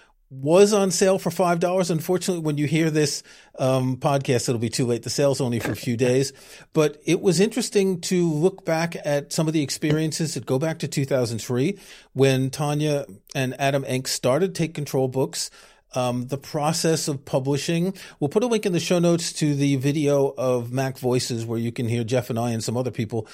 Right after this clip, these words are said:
talking about this, particularly because Jeff has a book about photos.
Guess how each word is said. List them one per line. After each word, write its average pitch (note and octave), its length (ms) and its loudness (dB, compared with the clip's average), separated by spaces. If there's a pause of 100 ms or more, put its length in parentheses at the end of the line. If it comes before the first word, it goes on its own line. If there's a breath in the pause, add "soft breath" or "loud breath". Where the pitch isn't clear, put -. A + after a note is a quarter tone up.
(180 loud breath)
talking C#3+ 260 -2
about A2+ 220 -2
this, A#2 180 -4
particularly C#4 340 -4
because G#3+ 260 -2
Jeff A#3+ 340 -2
has C3+ 220 -4
a C#3 60 -4
book E3+ 200 -4
about E3 260 0 (220 loud breath)
photos. - 580 -2